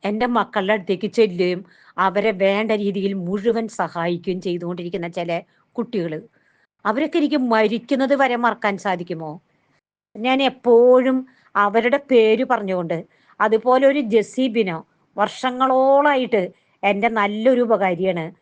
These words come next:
ഒരു ഷിജി, ബീന, അതുപോലെ ബിനി, ഐവി, ഒരു മ-, അനൂപ് സജിനി, അങ്ങനെ കുറേ മക്കള്. ഇപ്പൊ ഒരു ആൻസി എന്നൊക്കെ പറഞ്ഞ കുറേ കുട്ടി, എൻ്റെ ഗ്രൂപ്പിലുള്ള കുറേ മക്കള്,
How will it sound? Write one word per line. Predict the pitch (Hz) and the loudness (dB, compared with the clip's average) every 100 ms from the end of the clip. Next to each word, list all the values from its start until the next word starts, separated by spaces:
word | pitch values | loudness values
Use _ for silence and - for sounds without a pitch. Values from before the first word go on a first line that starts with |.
| _ _ - | _ _ -2
ഒരു | 208 | 0
ഷിജി, | 202 233 185 190 226 185 165 | -2 -4 -4 -2 -4 -6 -8
ബീന, | 160 202 233 214 175 - _ _ _ | -6 -2 0 -2 -4 -12 _ _ _
അതുപോലെ | 190 190 185 190 185 | -2 0 0 0 0
ബിനി, | 165 208 233 269 220 202 - 185 | 0 -2 0 0 -2 -6 -4 -2
ഐവി, | 185 262 247 202 185 _ _ _ - | 0 0 0 -2 -6 _ _ _ -6
ഒരു | 185 | -4
മ-, | 180 185 - | -4 -4 -4
അനൂപ് | 196 214 269 294 | -4 0 0 0
സജിനി, | 285 254 226 214 202 - - | 0 -2 -2 -2 -4 -10 -12
അങ്ങനെ | - 311 392 | -4 -2 -2
കുറേ | 359 349 359 381 | 0 0 0 0
മക്കള്. | 349 330 247 160 - _ _ _ - | -2 0 0 -2 -8 _ _ _ -10
ഇപ്പൊ | 214 269 277 285 | -2 2 4 2
ഒരു | 240 247 262 262 _ 190 | 2 4 4 0 _ -8
ആൻസി | 208 254 - 285 214 - _ | -4 -4 -2 -2 -2 -6 _
എന്നൊക്കെ | 262 294 370 | -2 -2 -2
പറഞ്ഞ | 339 381 | -2 0
കുറേ | 294 269 294 | 2 4 4
കുട്ടി, | - 311 | 2 0
എൻ്റെ | 262 262 | 0 0
ഗ്രൂപ്പിലുള്ള | 220 247 262 285 330 339 | 0 2 2 2 0 0
കുറേ | 330 294 262 269 277 277 277 | 0 0 2 2 2 0 -2
മക്കള്, | 240 - 165 | -4 -8 -10